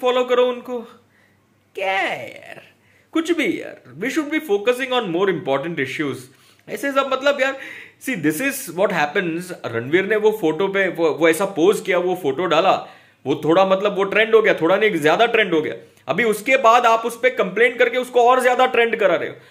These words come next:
मतलब, अब तक जो भी लोग जानते नहीं थे वो फोटो के बारे में, ऐसे भी बहुत सारे लोग होंगे, वो एक कंप्लेंट की वजह से जान गए होंगे, "अरे, क्या, क्या, क्या किया, क्या किया रणवीर ने?" तो यार, this is just useless publicity stunt यार। मतलब,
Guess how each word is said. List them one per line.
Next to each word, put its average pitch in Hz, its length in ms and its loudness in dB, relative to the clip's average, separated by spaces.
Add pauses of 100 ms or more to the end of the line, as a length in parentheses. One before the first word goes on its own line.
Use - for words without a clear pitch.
(240)
मतलब, 214 540 0 (220)
अब - 200 -2
तक 247 80 4
जो 170 320 2
भी 254 140 0
लोग 226 340 6
जानते 156 460 2
नहीं 269 140 2
थे 143 180 -2 (340)
वो 185 80 0
फोटो 190 340 4
के 220 120 4
बारे 185 200 4
में, 202 120 2
ऐसे 190 160 2
भी 220 100 -2
बहुत - 260 0
सारे 233 180 6
लोग 220 200 4
होंगे, 180 320 2 (360)
वो 196 120 6
एक 254 140 2
कंप्लेंट 247 360 2
की 285 60 2
वजह 262 160 2
से 262 140 0
जान 226 240 2
गए 226 80 6
होंगे, 180 220 4
"अरे, 196 180 4
क्या, 226 220 -2
क्या, 220 220 0
क्या 208 220 -2
किया, 190 200 0
क्या 165 280 -2
किया 175 220 2
रणवीर 123 340 -2
ने?" 98 160 -14 (580)
तो 453 60 -10
यार, - 400 -4 (180)
this 339 140 -6
is 254 220 -6
just - 400 -2 (1040)
useless 254 380 2
publicity 151 420 2
stunt 117 420 -6
यार। - 240 -16
मतलब, 131 580 -10